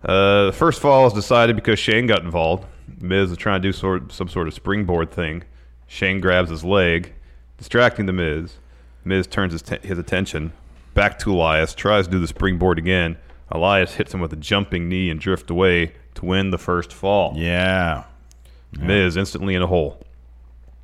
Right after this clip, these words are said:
Speaker 1: Uh, then The Miz, for the second fall, hits the skull-crushing finale after, uh, getting out of, uh, uh, that powerbomb, that kind of electric chair powerbomb thing that Elias does. Uh, Shane runs in to break up the pin and starts beating on him.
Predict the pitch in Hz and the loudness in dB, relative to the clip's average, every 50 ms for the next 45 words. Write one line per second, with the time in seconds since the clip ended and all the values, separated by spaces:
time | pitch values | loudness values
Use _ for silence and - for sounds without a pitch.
0 | - - 98 92 87 87 95 117 120 110 104 110 107 101 90 - - - - - | -8 -2 0 2 4 4 4 4 2 4 4 4 4 2 2 -4 -10 -14 -14 -14
1 | - - 95 87 87 120 110 110 92 - 87 85 87 85 95 92 - - - - | -8 -8 -6 0 0 0 0 0 0 0 2 2 2 2 0 -4 -4 -4 -2 0
2 | 95 87 - - 90 82 - - 87 - - 85 85 82 82 82 85 85 82 - | 0 0 0 0 -2 -2 -2 -6 -10 -12 -8 -6 -4 -2 -2 0 -2 -2 -4 -6
3 | - - - - - - - 80 80 - - - 85 82 82 80 80 76 76 78 | -12 -20 -20 -20 -16 -8 -6 -6 -6 -6 -4 -4 -2 0 0 0 0 0 -2 -2
4 | 78 80 82 90 - - 87 85 82 82 80 78 82 82 80 80 78 78 - - | -4 -2 -4 -4 -4 -2 -2 -2 0 -2 -2 -2 0 0 0 0 0 -2 -2 -2
5 | 80 76 76 76 76 76 78 78 - - - - 92 90 85 80 82 80 80 80 | -4 -4 -4 -4 -6 -6 -6 -6 -4 -2 0 2 2 2 2 2 0 -2 -2 -4
6 | 80 - 82 80 - - - 80 78 95 78 80 82 - - - - - 85 80 | -6 -6 -8 -8 -6 -6 -8 -8 -8 -8 -6 -6 -6 -8 -8 -14 -12 -8 -8 -8
7 | 76 - 80 80 80 80 80 80 80 - - 78 78 76 76 73 - - 85 80 | -6 -6 -6 -6 -4 -4 -6 -8 -8 -10 -10 -8 -8 -8 -8 -8 -10 -8 -6 -6
8 | 78 76 76 - - - 76 76 - - - - - - - - - - - - | -6 -6 -6 -8 -10 -12 -12 -12 -14 -18 -20 -20 -20 -20 -20 -20 -20 -20 -20 -20
9 | - - - - 80 76 76 76 76 - - - - - - 120 120 113 104 104 | -20 -14 -10 -8 -6 -6 -6 -6 -8 -10 -12 -10 -6 -2 2 2 2 4 4 4
10 | 104 104 95 85 95 101 98 90 82 - 98 92 - - - - - 107 98 90 | 4 2 2 2 0 0 0 0 0 0 0 0 0 -4 -10 -6 -2 0 0 0
11 | 90 90 85 - - 92 85 80 85 82 80 110 107 - 90 82 78 76 76 80 | 0 -2 -6 -4 -4 -4 -4 -4 -4 -2 -2 -2 -2 -2 -4 -4 -4 -4 -6 -8
12 | 82 | -10